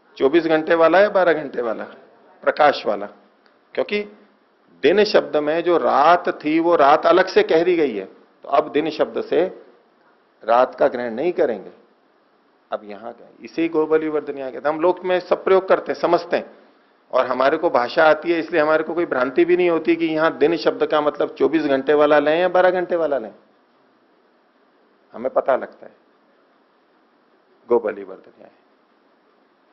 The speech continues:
बस ऐसे ही यहां पर अंतःकरण शब्द आया, अंतःकरण में तीनों आते हैं, मन, बुद्धि और अहंकार, लेकिन मन का वर्णन पहले आ चुका।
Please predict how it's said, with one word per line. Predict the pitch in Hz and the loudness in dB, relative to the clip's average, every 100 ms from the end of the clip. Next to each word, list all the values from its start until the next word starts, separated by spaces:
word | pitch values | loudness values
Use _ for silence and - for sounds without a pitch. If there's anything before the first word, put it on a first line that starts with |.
| _ | _
बस | - _ _ - | -20 _ _ -2
ऐसे | 127 - 139 | 0 2 0
ही | 147 | 0
यहां | 135 127 | 0 0
पर | 131 147 | 0 -2
अंतःकरण | - - 107 151 165 190 202 196 | -4 -8 -4 -2 -2 0 -2 0
शब्द | 202 170 | -2 2
आया, | 165 131 101 - - _ _ _ _ _ - | 2 2 -2 -12 -20 _ _ _ _ _ -8
अंतःकरण | 123 123 180 180 170 180 | -4 2 2 2 0 0
में | 180 180 180 | 0 -2 -2
तीनों | 180 190 196 | -2 2 4
आते | 185 180 170 | 4 2 -2
हैं, | |
मन, | 135 147 160 | 0 0 0
बुद्धि | 160 160 170 165 | -4 0 2 2
और | 156 | 2
अहंकार, | 156 147 147 135 101 - _ _ _ _ _ _ - | 0 -2 -2 -2 -4 -8 _ _ _ _ _ _ -6
लेकिन | 135 165 156 | -4 -2 -4
मन | 139 147 | 0 0
का | 156 151 | 2 2
वर्णन | 139 131 123 113 | 4 2 0 0
पहले | 113 117 | 0 4
आ | 127 123 | 4 2
चुका। | - 131 | -2 -4